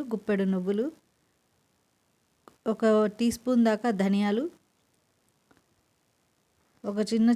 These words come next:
చెంచాతోటి గసగసాలు వేసి బాగా వేయించుకోండి. ఇవన్నీ బాగా వేయించుకొని వీటిని మిక్సీ జార్లోకి వేగాక మిక్సీ జార్లో వేసుకొని మిక్స్ చేసుకున్నాక కొంచెం వాటర్ వేసి కోర్సుగా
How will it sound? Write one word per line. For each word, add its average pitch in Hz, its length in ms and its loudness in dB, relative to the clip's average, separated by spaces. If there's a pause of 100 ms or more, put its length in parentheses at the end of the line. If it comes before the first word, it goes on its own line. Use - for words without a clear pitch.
చెంచాతోటి 220 680 -2 (360)
గసగసాలు 202 600 -2 (760)
వేసి 208 320 -2
బాగా 202 480 0 (120)
వేయించుకోండి. 185 560 -4 (1120)
ఇవన్నీ 214 260 2
బాగా 226 380 0
వేయించుకొని 214 640 -2
వీటిని 220 420 -2 (100)
మిక్సీ 214 340 -4
జార్లోకి 214 460 0 (120)
వేగాక 208 380 0 (100)
మిక్సీ 214 260 -4
జార్లో 226 300 2
వేసుకొని 196 440 -4 (120)
మిక్స్ - 240 -6
చేసుకున్నాక 196 500 -4 (160)
కొంచెం 214 420 0
వాటర్ 208 340 0
వేసి 233 320 -4 (520)
కోర్సుగా 247 400 4